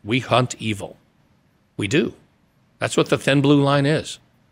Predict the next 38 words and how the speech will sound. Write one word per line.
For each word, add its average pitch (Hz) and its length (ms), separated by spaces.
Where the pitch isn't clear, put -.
So - 140
then 175 180
all 196 160
of 180 80
a 165 60
sudden, 151 400
we're 139 100
now 151 240
in 127 120
dancing 120 440
videos, 92 420
and 110 80
we're 110 80
trying 143 280
to 127 60
show 127 200
people 120 340
how 110 180
kind 123 340
and 110 100
gentler 107 400
we 95 140
are. - 200
Community 156 400
policing, 120 560
and 95 100
we're 92 60
trying 131 320
to 110 200
let - 160
people 113 260
not 143 220
be 147 120
afraid 123 340
of 107 100
us, 92 240
and 107 120
we're, 98 240